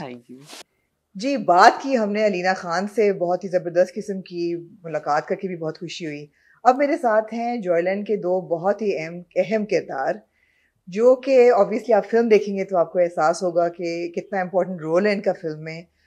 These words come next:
Speaker 2: But as actors, मुझे लगता है कि इनका इंडस्ट्री में बहुत इंपॉर्टेंट रोल बनने वाला है। हमारे साथ हैं रास्ती फारूक और अली जनेजो, both pivotal characters in the film।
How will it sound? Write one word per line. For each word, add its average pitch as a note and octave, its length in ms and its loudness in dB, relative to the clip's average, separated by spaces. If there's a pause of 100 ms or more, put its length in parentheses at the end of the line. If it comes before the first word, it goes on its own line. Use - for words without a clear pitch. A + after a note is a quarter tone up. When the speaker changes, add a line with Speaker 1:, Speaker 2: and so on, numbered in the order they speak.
(160)
Speaker 2:
But A3 100 4
as C4 160 4 (140)
actors, A3 480 2 (160)
मुझे F#3 180 -2
लगता G3 300 0
है G#3+ 120 4
कि A3+ 140 -8
इनका G#3 340 -2
इंडस्ट्री G3+ 500 0
में B3 140 4
बहुत E3 260 -2
इंपॉर्टेंट D3+ 380 -6
रोल D#3+ 180 -8
बनने C#3+ 320 -6
वाला B2+ 240 -6
है। A#2+ 220 -10 (320)
हमारे D#3+ 200 -4
साथ D3+ 260 -6
हैं D#3+ 180 -14 (260)
रास्ती D#3 320 -4
फारूक E3+ 500 -2 (280)
और E3 100 -2
अली E3 200 -4
जनेजो, D#3 600 -2 (380)
both G#3+ 200 4 (140)
pivotal D4+ 380 2
characters F#3+ 440 2
in F3+ 140 -6
the F3 140 -4
film। E3+ 220 -4